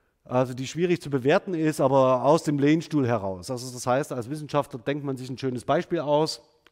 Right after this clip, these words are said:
und lebt dann sein Leben mit diesem Beispiel,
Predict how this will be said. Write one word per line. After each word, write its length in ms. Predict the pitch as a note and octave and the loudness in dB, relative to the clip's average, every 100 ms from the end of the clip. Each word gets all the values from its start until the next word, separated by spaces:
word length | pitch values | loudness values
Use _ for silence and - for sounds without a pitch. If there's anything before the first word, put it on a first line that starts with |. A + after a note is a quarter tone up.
| - | -4
und 460 | C3 C3+ C#3 - _ - _ _ _ _ - | 2 2 0 -10 _ -20 _ _ _ _ -16
lebt 340 | C3+ C3+ D#3 | -2 0 2
dann 140 | C#3+ C3+ | 0 2
sein 240 | C3 C#3 | 2 2
Leben 480 | C3 D3+ D#3 C#3+ C#3 - | 2 2 2 -2 -4 -8
mit 260 | C3 D#3 D#3+ | -2 -2 -2
diesem 240 | D3+ C3 | -8 -4
Beispiel, 840 | B2+ A#2+ C3+ - C3 C3 B2+ B2 | 0 0 0 -4 -6 -2 0 0